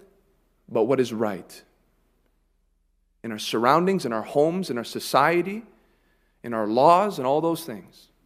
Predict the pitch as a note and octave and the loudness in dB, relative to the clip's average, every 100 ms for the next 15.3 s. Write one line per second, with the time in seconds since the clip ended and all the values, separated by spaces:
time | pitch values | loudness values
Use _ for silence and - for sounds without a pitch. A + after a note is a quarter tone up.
0 | _ _ _ _ - - - _ _ _ | _ _ _ _ -20 -20 -20 _ _ _
1 | _ _ _ _ _ _ - F3 A#3+ G3+ | _ _ _ _ _ _ 2 4 6 6
2 | G3 F3 F#3 F3+ C3+ C3+ - D#3+ C3+ D3+ | 6 4 4 2 2 -2 4 4 4 0
3 | D3+ F#3+ B3 G#3 E3+ D3+ D#3+ - D#3 C3+ | 0 0 0 2 2 2 0 2 2 6
4 | D#3 F#3 F#3 G#3 A3+ F3+ C#3+ G3+ F#3 G3 | 8 10 8 8 6 4 2 4 6 4
5 | D#3+ D#3+ F3 F3 C#3+ - - F#3+ G3 G3+ | 2 2 2 2 -2 -6 2 2 2 -2
6 | F3+ F#3 F3 D#3+ C3 D#3+ F3+ D3 C3 C3 | -2 -2 0 -2 -2 -2 -2 -2 0 -2
7 | C3 D3+ D3+ C3+ D3+ C3+ A#2+ A#2 - D#3 | 2 0 0 -2 -2 -2 -4 -6 2 2
8 | D#3 B2 A#2 A#2 - - D#3 A#2+ A#2 - | 4 0 2 0 -2 -4 -2 -2 -4 -4
9 | D3 A2+ F2 - _ _ _ _ _ _ | -4 -4 -10 -14 _ _ _ _ _ _
10 | _ _ _ _ _ _ _ _ _ _ | _ _ _ _ _ _ _ _ _ _
11 | _ _ _ _ _ _ _ _ _ _ | _ _ _ _ _ _ _ _ _ _
12 | _ _ - G3 G#3 G#3 G#3+ A3+ F3 F3 | _ _ 6 8 8 6 6 6 8 6
13 | G3 F3+ F3+ F3 C#3 D3 F3 G3+ G3+ G3 | 6 2 6 8 8 8 8 8 8 6
14 | F3 F#3+ F3 B2+ - - C#3 C3+ E3+ - | 6 4 4 2 -4 -4 0 4 4 2
15 | G#3+ A3 | -4 -4